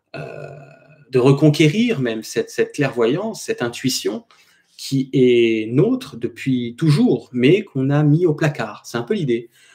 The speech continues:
On a mis ce truc-là au placard, on connaissait ça quand on était enfant, hein, on était, euh, traversé par tout un tas d'idées, par tout un tas, je dirais, de, de rêves aussi, donc des idées, des rêves, de la créativité, des,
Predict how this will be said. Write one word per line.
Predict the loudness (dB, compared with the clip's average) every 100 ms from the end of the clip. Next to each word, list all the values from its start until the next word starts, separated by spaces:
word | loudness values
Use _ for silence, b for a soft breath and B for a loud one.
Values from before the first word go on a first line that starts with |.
| b b
On | 2
a | 4
mis | 2
ce | 0
truc-là | 0 0 2 2
au |
placard, | 2 -2 0 0
on | 0
connaissait | 0 0 0 -2
ça | -2 -2
quand | -2 -8
on | -8
était | -8 -6
enfant, | -6 -6 -6 -4 -4
hein, | -4 -4 -6
on |
était, | -10 -2 0 2
euh, | -2 -10
traversé | -8 -2 0 0 0 2 2
par | 2 -6
tout | -16 -12
un | -10
tas | -6 -6
d'idées, | -4 2 2 2 -4 b b b b
par | -6 -4
tout | -4 -2
un | 0
tas, | 2 2 2
je | 0
dirais, | -2 2 2
de, | 2 -2 -4 -4 -6 -10 -10 -14 -16 _ _ _ _ _ _ -10
de | -6
rêves | -4 -2 2 2 2
aussi, | -2 -2 -2
donc | -2 -4
des | -6 -6
idées, | -4 0 4 4 2
des | -2
rêves, | -6 -6 0 2 2 -2
de |
la | -12
créativité, | -10 -8 -8 -10 -16 -20 _ 2 6 6 6
des, | 4 0 -6